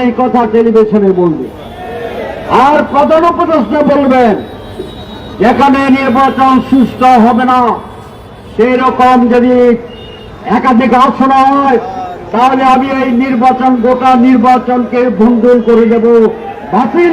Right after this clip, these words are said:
করে দেব, নতুন নির্বাচন হবে। এই কথা জাতির কাছে টেলিভিশনে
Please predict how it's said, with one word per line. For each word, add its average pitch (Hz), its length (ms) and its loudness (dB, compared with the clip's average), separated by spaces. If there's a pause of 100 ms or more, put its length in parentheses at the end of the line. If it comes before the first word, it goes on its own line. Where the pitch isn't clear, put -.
(120)
করে 302 260 -2
দেব, 294 140 0 (680)
নতুন 370 340 4 (140)
নির্বাচন 269 500 -2 (100)
হবে। 151 200 -6 (1300)
এই 277 100 0 (120)
কথা 262 240 2 (640)
জাতির 254 500 2
কাছে 254 220 0 (140)
টেলিভিশনে 233 600 2